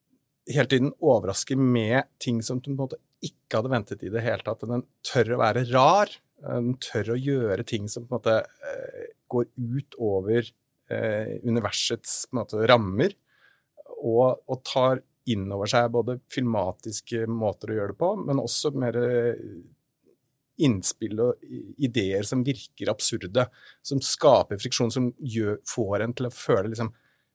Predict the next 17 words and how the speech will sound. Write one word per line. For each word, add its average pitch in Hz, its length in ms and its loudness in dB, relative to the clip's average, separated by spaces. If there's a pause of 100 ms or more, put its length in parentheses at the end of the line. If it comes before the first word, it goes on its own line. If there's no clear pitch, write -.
«Hva 110 280 4 (100)
er 101 80 -4
det 123 80 -2
jeg - 80 0
ser 101 160 -2
på 151 160 -6
nå? 175 140 2 (180)
Dette, 131 240 -2 (260)
dette, 123 280 2 (160)
dette 120 200 0
var 123 140 8
rart.» 123 240 6 (120)
Og 123 120 -2 (540)
det 131 260 0
er 160 140 8
litt 151 100 -2
sånn, 156 160 0